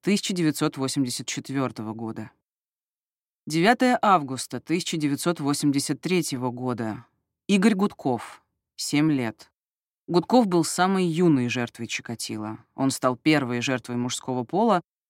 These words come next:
которую связали с преследованием убийцы.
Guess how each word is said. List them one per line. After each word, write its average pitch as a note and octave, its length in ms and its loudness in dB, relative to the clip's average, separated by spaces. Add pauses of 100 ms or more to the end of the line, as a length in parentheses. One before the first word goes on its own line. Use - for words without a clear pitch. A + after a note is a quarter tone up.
(140)
которую F#3+ 340 2
связали C#3+ 520 2
с D#3+ 100 -6
преследованием B2+ 800 0
убийцы. A#2 720 -6